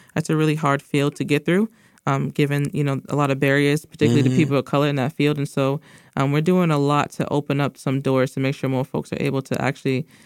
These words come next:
Speaker 1: become teachers. 'Cause
Speaker 2: I know
Speaker 1: right
Speaker 2: you
Speaker 1: now,
Speaker 2: are. I know you
Speaker 1: yeah,
Speaker 2: are.
Speaker 1: a lot of folks are paras. They're, they're support services. They're not actually the academic lead.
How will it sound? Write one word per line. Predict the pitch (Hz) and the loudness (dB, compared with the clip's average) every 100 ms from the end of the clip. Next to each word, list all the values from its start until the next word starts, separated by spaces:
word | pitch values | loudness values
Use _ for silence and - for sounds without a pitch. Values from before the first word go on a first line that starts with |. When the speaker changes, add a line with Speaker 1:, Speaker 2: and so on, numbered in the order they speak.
| _ - | _ -6
Speaker 1:
become | 139 - 139 | -4 0 -2
teachers. | - 156 - 117 | 0 -2 0 -4
'Cause | - 131 | 0 4
Speaker 2:
I | |
know | 147 | 6
Speaker 1:
right | 170 | 6
Speaker 2:
you | |
Speaker 1:
now, | 170 175 143 | 6 6 6
Speaker 2:
are. | 110 120 | 4 2
I | 143 | 0
know | 175 185 | 2 0
you | 147 165 | 4 6
Speaker 1:
yeah, | 190 180 175 | 6 6 4
Speaker 2:
are. | 156 | 2
Speaker 1:
a | |
lot | 180 202 | 4 2
of | |
folks | - 202 - | 0 -2 2
are | 185 | 0
paras. | 190 - 185 185 151 147 | 0 2 4 4 4 2
They're, | 143 139 139 | 2 2 2
they're | 139 139 | 0 -2
support | 143 139 - 175 143 | -2 -6 0 0 0
services. | - 135 131 - 139 | -2 -2 -2 -2 -2
They're | 139 | 0
not | 139 135 | 0 0
actually | 139 147 143 | -2 -2 -2
the | 135 78 | -2 0
academic | 135 139 135 139 127 - | -2 -2 -2 -2 -2 -2
lead. | 139 131 127 | -2 -2 -4